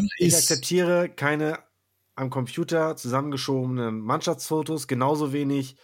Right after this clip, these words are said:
Speaker 1: wie Mannschaftsfotos mitten in der Pampa aufgenommen.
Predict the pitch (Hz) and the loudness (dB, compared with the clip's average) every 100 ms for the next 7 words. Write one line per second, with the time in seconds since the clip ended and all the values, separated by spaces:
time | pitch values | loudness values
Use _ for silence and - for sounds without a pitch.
0 | _ _ _ 120 131 139 139 135 - 139 | _ _ _ -2 2 2 0 -4 -2 -2
1 | 135 135 131 - 117 127 131 147 127 117 | 2 0 -2 -8 -4 -2 -2 -4 -2 -2
2 | - 151 170 160 147 135 147 143 147 151 | -2 -6 -2 0 0 -4 -6 -4 -4 -8